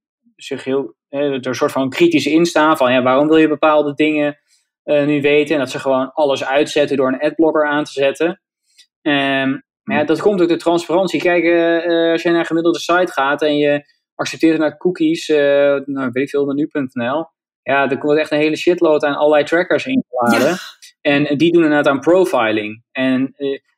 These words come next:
Speaker 1: je weet niet met wie je te maken hebt. Ehm, dus, eh, ja, hè, als je vertaalt dat naar het echte leven, dan voelt dat best wel gek. Eh, terwijl, <clears throat> als ik, eh, ja, vanuit mijn eigen rol als marketeer vaak kijk,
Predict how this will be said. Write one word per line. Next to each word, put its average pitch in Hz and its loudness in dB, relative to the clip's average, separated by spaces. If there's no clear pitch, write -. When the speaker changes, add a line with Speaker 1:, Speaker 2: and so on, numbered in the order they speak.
Speaker 1:
je 143 -2
weet 151 2
niet 175 -4
met 151 0
wie 143 -2
je 143 2
te 131 -6
maken 131 -2
hebt. 160 -2
Ehm, 139 -2
dus, 151 -4
eh, 165 2
ja, 151 2
hè, 156 2
als 160 -8
je - -14
vertaalt 147 0
dat 143 0
naar 135 -2
het 131 -6
echte - -4
leven, 131 0
dan 131 -2
voelt 175 2
dat 131 0
best 123 -2
wel 120 0
gek. - -4
Eh, 135 -2
terwijl, 143 0
<clears throat> 202 4
als 151 -2
ik, 143 -2
eh, 139 0
ja, 127 -2
vanuit 131 0
mijn 123 0
eigen 135 0
rol 120 -4
als 123 -8
marketeer 127 -2
vaak 120 -4
kijk, 127 -2